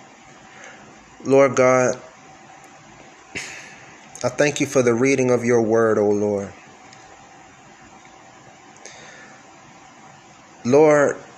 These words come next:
I pray, Lord, that you just continue to give us wisdom,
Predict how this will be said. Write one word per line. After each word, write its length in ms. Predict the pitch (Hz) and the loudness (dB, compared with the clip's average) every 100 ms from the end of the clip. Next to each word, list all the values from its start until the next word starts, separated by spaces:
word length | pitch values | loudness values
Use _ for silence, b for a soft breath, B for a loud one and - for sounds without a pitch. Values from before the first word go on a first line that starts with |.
| - - - - - - - - - | -20 -20 -20 -20 -20 -20 -20 -14 -6
I 80 | 131 | -6
pray, 380 | - 151 147 | -2 0 0
Lord, 280 | 131 135 135 | 0 0 0
that 200 | 131 123 | 0 -2
you 60 | 135 | -4
just 220 | 127 123 | -6 -6
continue 460 | 135 123 - 135 127 | -6 -4 -4 -4 -4
to 160 | - | -4
give 240 | 120 120 110 | -4 -6 -6
us 180 | - | -8
wisdom, 640 | 117 131 131 - 135 131 | -2 -2 0 -2 -2 -4